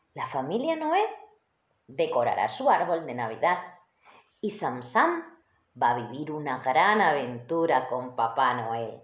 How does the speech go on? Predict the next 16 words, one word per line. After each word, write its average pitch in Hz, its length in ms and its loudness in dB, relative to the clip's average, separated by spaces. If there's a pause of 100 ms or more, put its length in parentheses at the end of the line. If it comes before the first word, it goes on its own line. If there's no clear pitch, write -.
(840)
Gaby, 220 360 2 (540)
un 359 200 0
niño 156 300 -2
de 151 120 -4
cinco 339 600 -2
años, 381 560 -4 (540)
va 214 80 0
a 269 40 -2
descubrirnos 302 1080 -4 (920)
cómo 139 220 -16
se 165 140 -12
alimentan 226 460 -2
los 226 160 -4
pájaros 226 680 2
en 240 100 -4
invierno. 285 720 -2